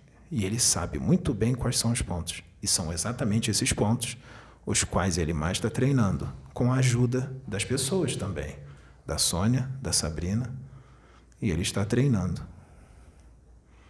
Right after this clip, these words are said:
Façam o mesmo. Não é perfeito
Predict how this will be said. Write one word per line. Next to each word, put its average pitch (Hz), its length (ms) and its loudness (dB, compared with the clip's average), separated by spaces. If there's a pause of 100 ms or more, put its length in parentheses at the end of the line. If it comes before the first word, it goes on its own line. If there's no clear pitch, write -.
(140)
Façam 107 480 0
o 156 40 4
mesmo. 127 440 2 (1120)
Não 90 300 -4
é 82 80 -4
perfeito 151 720 -2